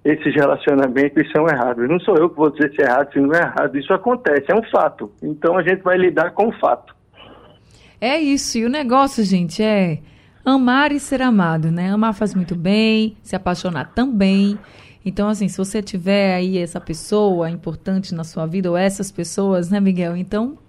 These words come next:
Speaker 1: <laughs>
Speaker 2: se amem. <laughs> Se amem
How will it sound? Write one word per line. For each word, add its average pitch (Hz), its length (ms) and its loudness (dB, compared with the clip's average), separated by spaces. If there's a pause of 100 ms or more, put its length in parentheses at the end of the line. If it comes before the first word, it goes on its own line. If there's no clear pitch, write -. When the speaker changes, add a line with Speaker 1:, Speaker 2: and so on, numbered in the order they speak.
(140)
Speaker 1:
<laughs> 147 960 -2
Speaker 2:
se 269 260 -2
amem. 254 420 4 (560)
<laughs> 339 500 -8
Se 254 240 -4
amem 240 640 2